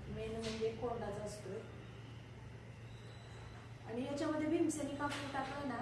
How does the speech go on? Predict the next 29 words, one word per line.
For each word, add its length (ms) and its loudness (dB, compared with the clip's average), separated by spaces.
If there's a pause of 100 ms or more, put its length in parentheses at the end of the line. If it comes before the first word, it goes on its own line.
(120)
त्याच्यामुळे 420 -2
जर 120 0
काय 180 4
आपल्या, 340 6 (260)
अ, 480 -2
डोक्यामध्ये 460 0
काही 200 0
इन्फेक्शन 500 -4
वगैरे 240 2
असतील 240 0
किंवा 220 -2
पुरळ 400 2
वगैरे 380 6
येत 80 2
असतील, 420 -2 (640)
ते 40 -4
देखील 440 2
कमी 260 4
होतात. 360 0 (560)
बाकी 160 4
जे 160 4
साहित्य 420 2
टाकलंय 460 2
ना, 220 0 (920)
त्याच्यामुळे 540 2
मग 100 0
केसांची 520 0
मजबूती 600 0
वाढते. 720 2